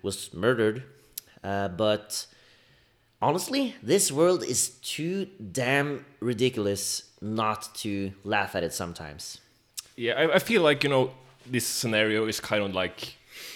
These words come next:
Speaker 2: the litmus test if, like, a cop can even be convicted for killings in America. I feel like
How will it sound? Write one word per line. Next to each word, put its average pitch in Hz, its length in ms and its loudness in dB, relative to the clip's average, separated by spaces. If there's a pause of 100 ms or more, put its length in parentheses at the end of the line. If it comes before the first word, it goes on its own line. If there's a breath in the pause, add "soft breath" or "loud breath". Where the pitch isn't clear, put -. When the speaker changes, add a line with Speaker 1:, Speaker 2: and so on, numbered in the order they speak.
(1200 loud breath)
Speaker 2:
the 98 60 -10
litmus 107 380 -4
test - 540 -2
if, - 260 -8 (200)
like, 95 300 -4 (140)
a - 40 -8
cop - 360 -2
can 107 160 0
even 98 220 0
be 95 160 4 (100)
convicted 101 760 -2
for 107 280 -2 (120)
killings 113 760 0 (220)
in 107 140 0
America. 107 500 2
I 104 100 0
feel 117 140 -4
like 101 260 -2